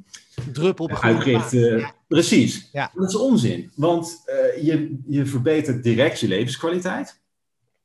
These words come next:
Speaker 2: Je vermindert allerlei, eh, onnodige kosten in de toekomst. En als je deze, ehm, voorwaarden schept, dan ver-, bereid je het Nederlandse bedrijfsleven en de Nederlandse economie echt goed voor op de toekomst. Ik bedoel,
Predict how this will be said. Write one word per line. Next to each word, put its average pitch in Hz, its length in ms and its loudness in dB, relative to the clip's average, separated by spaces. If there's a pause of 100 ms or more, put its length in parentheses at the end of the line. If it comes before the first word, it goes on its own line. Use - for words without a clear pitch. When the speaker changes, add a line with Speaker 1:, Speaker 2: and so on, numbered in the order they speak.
(140)
Speaker 2:
Je 139 220 2
vermindert 127 520 2
allerlei, 117 480 2
eh, 107 240 -4
onnodige 113 420 2
kosten - 360 -6
in 92 60 -4
de 92 60 -10
toekomst. 180 480 -6
En 196 480 -2 (420)
als 170 240 -2
je 165 100 2
deze, 139 680 4
ehm, 120 840 0
voorwaarden 127 500 2
schept, - 460 -6
dan 123 340 2
ver-, 123 460 -4
bereid 123 380 0
je 123 60 -2
het 117 100 -4
Nederlandse 139 360 -4
bedrijfsleven 107 640 -2
en 113 80 0
de 113 60 2
Nederlandse 123 360 2
economie 127 600 -2
echt 135 260 -8
goed 123 260 -2
voor 120 500 -2
op 110 220 -6
de 113 100 -6
toekomst. 117 600 -6
Ik 113 60 -12
bedoel, 127 320 -2